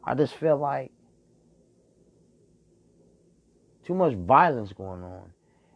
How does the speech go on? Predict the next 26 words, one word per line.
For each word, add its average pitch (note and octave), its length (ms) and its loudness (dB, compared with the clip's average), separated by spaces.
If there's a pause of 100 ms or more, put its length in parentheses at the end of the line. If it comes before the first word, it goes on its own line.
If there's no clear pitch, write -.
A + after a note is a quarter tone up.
(220)
And C3+ 160 2
most D#3+ 320 2
of D#3+ 120 -4
the C#3+ 180 0
violence C#3+ 580 0
has B2+ 300 -10
something C#3+ 300 -8
to C3+ 220 -8
do C#3+ 180 -4
with C#3 280 -4
the C#3+ 80 -10
person's A#2+ 460 -14
color A2+ 260 -6
of A2 160 -4
their B2 100 -8
skin. A#2+ 600 -6 (4000)
You F3 100 -2
got F3 240 6
innocent D3+ 500 -6
black D#3 300 2
people C#3+ 320 -10
in B2+ 140 -10
jail B2+ 280 -6
to A#2+ 160 -14
this A#2 220 -12
day. B2+ 360 -12